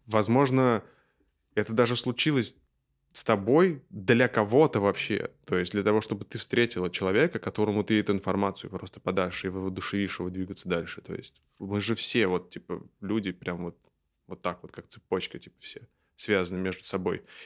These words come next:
И неважно, то есть ты там, блядь, э, гей, не гей, доктор, э, водитель, э, КамАЗа,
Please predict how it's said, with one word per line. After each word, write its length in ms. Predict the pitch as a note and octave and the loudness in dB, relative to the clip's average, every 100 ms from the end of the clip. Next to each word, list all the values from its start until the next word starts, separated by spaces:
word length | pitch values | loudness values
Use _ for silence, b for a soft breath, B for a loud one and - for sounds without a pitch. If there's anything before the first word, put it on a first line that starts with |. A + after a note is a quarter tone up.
| b | b
И 60 | G2+ | 0
неважно, 480 | G#2+ A2 A2+ F#2+ F2 | 4 8 6 6 -2
то 100 | F2+ | -4
есть 140 | F2+ - | -4 -8
ты 60 | - | -10
там, 440 | F2+ F2 - - | -8 -8 -10 -12
блядь, 460 | - F2+ F2+ F2 - | -12 -12 -10 -10 -10
э, 260 | - - - _ _ _ _ _ - | -12 -12 -14 _ _ _ _ _ -2
гей, 300 | - A#2 G#2+ | 2 4 4
не 140 | F#2+ | 0
гей, 400 | F#2 A2 G#2 F2+ G2 | 0 2 2 0 -6
доктор, 600 | G2 A2 G2+ - F2 E2+ | 2 2 2 -2 -4 -4
э, 400 | - F2+ F2 F2 - _ _ _ | -4 -4 -4 -6 -12 _ _ _
водитель, 640 | G2+ G2+ G2 G#2 F#2+ F#2 G2 | 2 2 4 2 2 0 0
э, 180 | F2+ F2 | -2 -2
КамАЗа, 580 | G2+ G2+ A2+ A2+ F2 | 0 4 4 4 -2